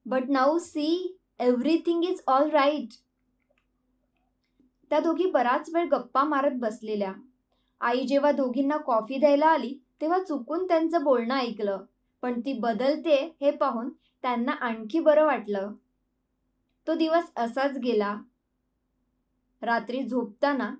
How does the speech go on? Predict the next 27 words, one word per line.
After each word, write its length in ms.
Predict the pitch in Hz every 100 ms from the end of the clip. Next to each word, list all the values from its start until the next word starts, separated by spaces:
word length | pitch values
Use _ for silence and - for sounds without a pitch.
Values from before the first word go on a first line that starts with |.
| -
एकदा 320 | 247 233 330
समीरशी 560 | 320 240 233 - -
बोलून 380 | 311 311 240 214
ती 180 | - 330
झोपी 380 | 269 262 214 285
गेली, 440 | 285 240 208 226 247 _ _ _
कारण 300 | 233 262 285
दुसऱ्या 340 | 233 - 269 269
दिवशी 340 | 302 285 330
ऑफिसला 540 | - 220 220 269 277 294
जे 180 | 294 311
जायचं 400 | 294 285 277 311
होतं. 400 | 285 240 277 330 _ _ _ _ _ _ _ _ _ _ _ _ _ _ _ -
सकाळी 420 | - 269 311 370 -
उठताच 680 | 320 - 254 208 240 -
समीरचा 420 | 311 277 330 330
गुड 280 | 381 254 240
मॉर्निंगचा 480 | 240 285 311 311 339
मेसेज. 540 | 294 208 208 202 185 - _ _ _ -
तो 140 | 302
पाहताच 640 | 320 339 311 262 214 240 -
त्याला 240 | 294 294 339
रिप्लाय 380 | 277 214 240
करून 340 | 294 311 226 269
ती 320 | - 330 -
आवरू 360 | 240 220 226 285
लागली. 460 | 285 214 214 202